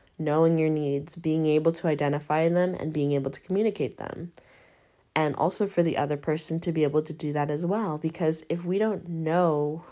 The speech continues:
what everyone's needs are, how are we gonna come up with a compromise, you know, that suits everyone? So I think that's the first step, is just knowing and talking about it. And then I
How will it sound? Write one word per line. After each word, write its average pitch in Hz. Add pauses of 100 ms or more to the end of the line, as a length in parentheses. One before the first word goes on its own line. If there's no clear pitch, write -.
(180)
what 175
everyone's 151
needs 233
are, 139 (480)
how 202
are 220
we 220
gonna 208
come 170
up 151
with -
a 123
compromise, 156
you 156
know, 143
that 143
suits -
everyone? 135
So 151 (640)
I 190
think 233
that's 170
the 170
first 165
step, 139
is 156
just -
knowing 151 (140)
and 143
talking 170
about 170
it. 247
And 180
then 185 (840)
I -